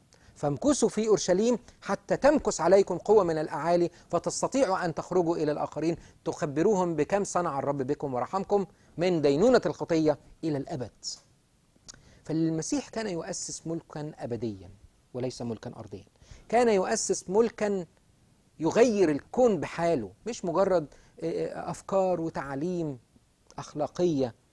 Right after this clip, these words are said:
تغير فيك وانتهى الموضوع، لا أبدا، لكن ده كانت البداية الحقيقية. عشان كده بنشوف القديس أثناسيوس وهو بيرد هذا الرد على الأريوسيين، الطريق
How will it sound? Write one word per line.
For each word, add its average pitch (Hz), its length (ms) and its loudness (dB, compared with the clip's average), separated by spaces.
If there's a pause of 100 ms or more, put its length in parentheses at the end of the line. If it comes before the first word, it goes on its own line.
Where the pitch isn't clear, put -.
(100)
تغير 147 360 0
فيك - 320 -10
وانتهى 120 340 -8
الموضوع، 113 460 -6
لا 156 180 -10 (140)
أبدا، 165 300 -10 (400)
لكن 135 320 -8
ده 165 180 -4
كانت 156 300 -6
البداية 123 500 -4
الحقيقية. - 400 -16 (1200)
عشان 180 140 -2
كده 190 160 2
بنشوف 156 400 -2
القديس 139 420 -6
أثناسيوس - 720 -6 (320)
وهو 131 200 4
بيرد 135 400 4
هذا 117 300 0
الرد 110 380 0 (300)
على 147 220 0
الأريوسيين، 107 920 -6 (640)
الطريق 147 500 -8